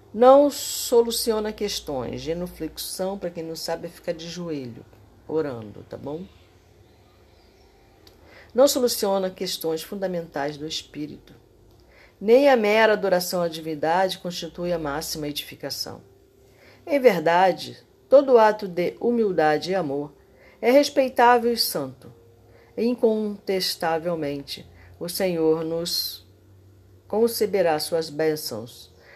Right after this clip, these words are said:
No entanto, é imprescindível considerar que a manutenção e limpeza do vaso para recolhê-las é dever que nos assiste.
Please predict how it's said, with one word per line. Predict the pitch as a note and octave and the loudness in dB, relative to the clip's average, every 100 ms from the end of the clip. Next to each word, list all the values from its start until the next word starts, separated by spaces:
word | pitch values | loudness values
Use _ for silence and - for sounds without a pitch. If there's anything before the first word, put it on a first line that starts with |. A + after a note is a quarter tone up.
| - - | -20 -8
No | F3+ | -6
entanto, | F3+ F#3 F3+ F3+ E3+ | -2 2 2 4 2
é | |
imprescindível | D#3+ E3 D#3 E3 D#3 C#3+ D3 D3 | 0 -2 -8 -8 -10 -8 -10 -8
considerar | D#3+ D3+ D3+ F3+ D3+ B2+ B2 _ _ - - - | -10 -10 -6 -4 -2 -4 -8 _ _ -20 -20 -4
que | F#3+ | 0
a | |
manutenção | F#3+ G#3 A3 A3+ A3 - B3 C#4 | 2 2 0 0 0 0 4 4
e | |
limpeza | C4 A#3 A3+ G3+ | 2 0 0 0
do | F#3+ F#3 | -4 -8
vaso | D3 C#3+ C3+ B2 B2+ B2 - - - - - | -4 -2 -2 -6 -14 -18 -20 -20 -20 -20 -16
para | - F3 F3+ | -2 2 2
recolhê-las | F3+ F3 E3 D3+ D#3 C#3+ C3 B2 - | 0 0 0 2 0 0 -4 -8 -8
é | - | -4
dever | E3 E3+ C3 D3 D3 | -2 -2 -4 -6 -6
que | E3+ | -8
nos | D#3+ D#3 | -4 -2
assiste. | D#3+ D#3 - G#3 - - - | -2 -4 -8 -10 -10 -12 -14